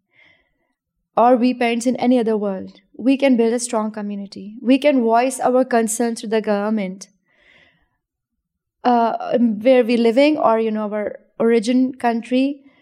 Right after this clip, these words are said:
But something has to be done. We can't just sit and talk.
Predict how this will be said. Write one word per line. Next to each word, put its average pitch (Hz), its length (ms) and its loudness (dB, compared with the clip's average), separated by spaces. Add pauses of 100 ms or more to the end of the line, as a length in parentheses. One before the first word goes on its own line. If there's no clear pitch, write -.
(540)
But - 400 2
something 269 480 2
has 262 200 0
to 294 80 2
be 302 100 6
done. 302 340 4
We 247 100 2
can't 285 320 0
just 311 260 -6
sit 285 160 0
and 285 160 0
talk. 294 420 0